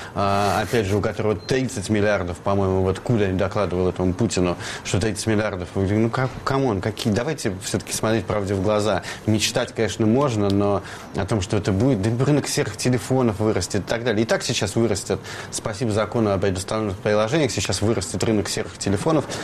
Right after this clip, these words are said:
потому что многие не захотят себе покупать в России устройство теперь, боясь, опять же, тех самых жучков.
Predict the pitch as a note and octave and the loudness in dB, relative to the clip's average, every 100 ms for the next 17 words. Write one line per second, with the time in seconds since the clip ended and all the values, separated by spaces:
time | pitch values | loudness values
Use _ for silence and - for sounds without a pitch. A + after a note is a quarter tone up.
0 | - - G#2 G2 G2+ A2 - G#2 A#2 C3+ | -10 -6 -4 -2 -2 -2 0 2 4 4
1 | A2 A2+ B2+ - B2 G2 F2+ F#2 F#2 F#2 | 4 4 2 0 -4 -4 -6 -2 -2 -2
2 | F2 E2+ G#2+ F#2+ F#2 F2 F2 - F#2+ F2+ | -2 0 0 0 -2 0 -2 0 2 0
3 | - - F2 - - - - - - G#2+ | -2 -4 -4 -6 -6 -4 -4 -4 0 2
4 | G#2+ G#2 A2 - F2+ G2 E2+ F#2 - - | 2 0 -2 -2 -2 0 0 -4 -6 -12
5 | - - F2+ G2+ F#2+ F2 F#2+ - F#2 | -8 -4 -4 -2 -2 0 -2 0 -4